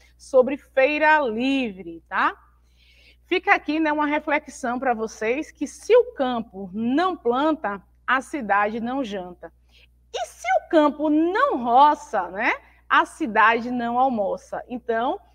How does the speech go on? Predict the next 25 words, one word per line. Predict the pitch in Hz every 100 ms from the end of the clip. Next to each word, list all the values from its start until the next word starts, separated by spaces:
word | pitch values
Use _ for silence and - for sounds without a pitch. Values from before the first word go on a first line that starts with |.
| _
a | -
gente, | 208 -
pra | -
mostrar | 233 277 - 277 262 302
pra | 311
vocês | 233 233 240 254
a | 254
importância | 302 - 320 _ 247 262 -
aí, | 208 202 226
né, | 240 247 - - _
do | 220 320
campo | - 240 262 311
pra | - 302
tudo | - 339 370
aquilo | - 294 285
que | -
a | 262
gente | 277 -
consome | - 320 - 254 247 277
aqui, | 262 - 214 262
né, | 233 311 - _
pra | -
quem | 214 - 349
mora | 240 220 240 285 -
na | 220 220 214 214 214 202 196 185 175